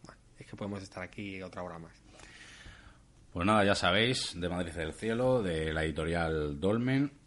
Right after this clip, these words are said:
Speaker 2: ¿eh? Tanto la primera como la segunda parte,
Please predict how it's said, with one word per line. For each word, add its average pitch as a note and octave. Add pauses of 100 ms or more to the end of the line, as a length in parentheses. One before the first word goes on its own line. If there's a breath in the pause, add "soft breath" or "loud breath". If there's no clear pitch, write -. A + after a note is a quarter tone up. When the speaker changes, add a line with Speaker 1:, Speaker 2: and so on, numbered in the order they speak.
(240)
Speaker 2:
¿eh? A2+
Tanto D2+
la C2+
primera E2
como D#2
la D#2
segunda D2+
parte, C#3+